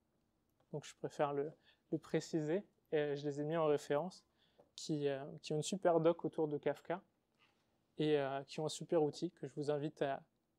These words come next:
à, à regarder si jamais, euh, vous utilisez déjà Kafka. Alors, qu'est-ce que c'est qu'un, un topic maintenant et une partition ? Donc, un topic, on peut faire l'analogie avec une, une boîte aux lettres. J'ai une boîte aux lettres dans laquelle je vais déposer des messages.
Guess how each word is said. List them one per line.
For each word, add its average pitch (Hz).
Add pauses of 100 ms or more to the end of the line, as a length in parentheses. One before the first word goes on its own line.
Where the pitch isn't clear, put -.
(220)
à, - (500)
à 151
regarder 143
si 165
jamais, 147
euh, 143 (720)
vous 151
utilisez 151
déjà 156
Kafka. 165 (1300)
Alors, 151
qu'est-ce -
que 170
c'est -
qu'un, 151
un 156
topic 190
maintenant 170
et 156
une 156
partition ? - (1200)
Donc, - (320)
un 156
topic, 185
on 160
peut 196
faire 175
l'analogie 160
avec 170
une, 156
une 160
boîte 170
aux 160
lettres. 151
J'ai -
une 143
boîte 143
aux 151
lettres 185
dans 147
laquelle 175
je 160
vais 143
déposer 147
des 151
messages. 147